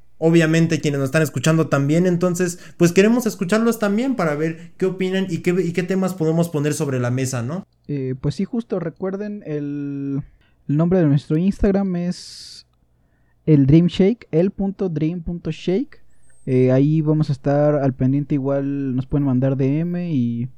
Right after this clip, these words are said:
Speaker 2: y también pueden sugerir temas. Igual ahí vamos a estar poniendo las noticias y tratar de mantenerlos lo más informados posible.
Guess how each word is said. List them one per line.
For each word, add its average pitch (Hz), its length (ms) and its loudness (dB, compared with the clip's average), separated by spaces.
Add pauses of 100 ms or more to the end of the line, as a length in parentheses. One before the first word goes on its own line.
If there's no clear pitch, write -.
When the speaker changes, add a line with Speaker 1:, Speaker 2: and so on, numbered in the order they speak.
(400)
Speaker 2:
y 135 140 0
también 139 260 4
pueden 147 240 2
sugerir 139 400 -2
temas. 196 680 -2
Igual 135 400 -2
ahí 135 300 0
vamos 135 260 -2
a - 20 -4
estar 139 260 -4
poniendo 135 380 -2
las 123 160 -4
noticias 147 440 -6
y 120 200 -6
tratar 131 360 -6
de 156 80 -4
mantenerlos 139 520 -6
lo 131 100 -8
más 139 220 -8
informados 139 480 -8
posible. 160 480 -4